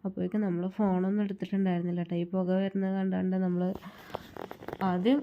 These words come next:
വലിയ വിഷയമൊന്നുമില്ല, ഇങ്ങ-, ഇങ്ങോട്ടേക്കൊന്നും എത്തില്ല എന്നുള്ള രീതിയിൽ നമ്മളത്, ആ,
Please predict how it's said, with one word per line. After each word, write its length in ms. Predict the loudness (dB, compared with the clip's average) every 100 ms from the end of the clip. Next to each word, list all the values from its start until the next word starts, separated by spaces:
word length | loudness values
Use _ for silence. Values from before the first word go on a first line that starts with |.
| 2
വലിയ 260 | 4 6
വിഷയമൊന്നുമില്ല, 540 | 6 6 6 6 6 4
ഇങ്ങ-, 300 | 4 2 0 -4
ഇങ്ങോട്ടേക്കൊന്നും 600 | -4 0 2 2 2 0
എത്തില്ല 320 | 0 0 2
എന്നുള്ള 280 | 0 0 0
രീതിയിൽ 340 | 0 2 2 2
നമ്മളത്, 440 | 2 4 4 2 0 -2 -12 -20 -20 -16
ആ, 120 | -8